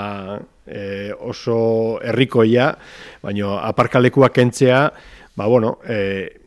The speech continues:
ez da kendu baizik eta hori irabaztea eremu hori.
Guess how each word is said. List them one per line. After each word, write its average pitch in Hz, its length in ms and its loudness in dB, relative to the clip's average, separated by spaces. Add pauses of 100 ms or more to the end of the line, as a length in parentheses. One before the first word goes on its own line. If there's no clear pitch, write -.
(140)
ez 135 120 -4
da 151 100 2
kendu 151 240 4
baizik 104 260 4
eta 95 560 -6
hori 110 220 -10 (140)
irabaztea 120 840 0
eremu 110 400 0
hori. 107 220 -2